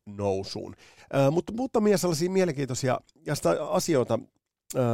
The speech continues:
kun lähdetään tarkastelemaan Dieter Dierksiä, niin pitää lähteä itse asiassa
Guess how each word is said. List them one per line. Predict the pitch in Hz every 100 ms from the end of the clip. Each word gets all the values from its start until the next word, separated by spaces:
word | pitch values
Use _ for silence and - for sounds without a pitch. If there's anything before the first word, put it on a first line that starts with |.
| 113 113 117 - -
kun | 156 165
lähdetään | 165 143 127
tarkastelemaan | 139 113 - 107 101 104
Dieter | 117 104 95
Dierksiä, | 101 98 - 95 - - - - -
niin | 120 127 - _ _ _ _
pitää | 190 156 123 117
lähteä | 120 120 107
itse | 90 90 -
asiassa | 90 95 92